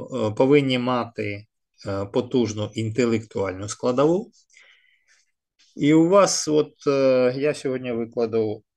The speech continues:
е, значить, м, другу лабораторку. От, там є один із об'єктів, там три об'єкти.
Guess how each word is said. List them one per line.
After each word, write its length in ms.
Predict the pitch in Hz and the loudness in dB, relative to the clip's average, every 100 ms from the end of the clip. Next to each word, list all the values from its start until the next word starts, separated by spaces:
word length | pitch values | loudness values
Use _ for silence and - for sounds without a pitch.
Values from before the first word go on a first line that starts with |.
| - | -14
е, 320 | 110 107 104 | -10 -8 -8
значить, 560 | 107 110 107 110 - - 123 | -8 -8 -10 -12 -16 -20 -16
м, 760 | 110 107 104 101 98 107 110 131 _ | -10 -8 -8 -8 -10 -14 -16 -20 _
другу 480 | 117 110 127 113 113 | -10 -2 0 0 0
лабораторку. 1040 | 113 110 120 123 123 226 226 - 165 151 - _ _ _ _ _ _ _ _ 123 | -2 -2 -2 -2 -2 -2 -2 -6 -10 -10 -14 _ _ _ _ _ _ _ _ -6
От, 440 | 123 135 127 127 120 | 0 2 2 0 -2
там 300 | 156 175 160 - | 0 2 -2 -8
є 580 | 127 113 135 151 156 143 - _ _ _ _ _ | -10 -8 -2 2 2 0 -6 _ _ _ _ _
один 300 | 127 123 135 | -8 -6 -4
із 120 | 127 120 | -4 -4
об'єктів, 440 | 113 143 147 _ | -2 -4 -6 _
там 180 | 117 107 | -6 -4
три 140 | 143 | 0
об'єкти. 640 | 131 104 98 87 - 90 | 0 0 -6 -10 -12 -20